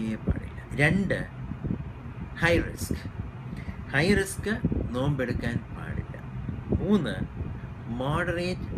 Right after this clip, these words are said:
അല്ലെങ്കിൽ ലോ റിസ്ക്. ഇവിടെ നോമ്പ് എടുക്കാം,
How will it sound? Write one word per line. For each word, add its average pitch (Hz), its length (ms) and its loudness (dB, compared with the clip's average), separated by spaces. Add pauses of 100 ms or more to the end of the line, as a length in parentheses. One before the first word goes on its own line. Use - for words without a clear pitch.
അല്ലെങ്കിൽ 123 380 -2 (600)
ലോ 127 140 0 (300)
റിസ്ക്. - 360 -4 (1040)
ഇവിടെ 143 200 4 (420)
നോമ്പ് 160 420 2 (800)
എടുക്കാം, 101 380 0